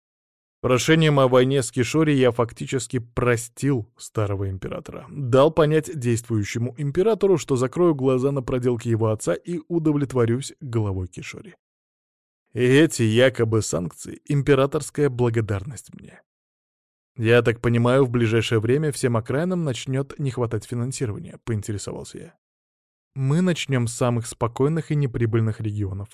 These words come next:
нейтрально улыбнулась принцесса. «А там посмотрим.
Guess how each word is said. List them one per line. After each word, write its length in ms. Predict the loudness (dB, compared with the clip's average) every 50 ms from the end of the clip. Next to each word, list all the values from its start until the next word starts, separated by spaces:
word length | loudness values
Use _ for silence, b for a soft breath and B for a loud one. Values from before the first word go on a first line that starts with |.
| _ _ _
нейтрально 560 | -8 -4 -4 -4 -4 -4 -4 -4 -2 -2 -4
улыбнулась 480 | -4 -4 -4 -4 -4 -4 -6 -6 -8 -10
принцесса. 560 | _ -10 -10 -10 -10 -12 -14 -14 -14 -16 -18 _ _ _ _ _ _ _ _ _ _
«А 220 | _ 0 2 2 2
там 240 | 2 2 0 0 -2
посмотрим. 600 | -4 -6 -6 -4 -6 -6 -4 -6 -10 -12 -12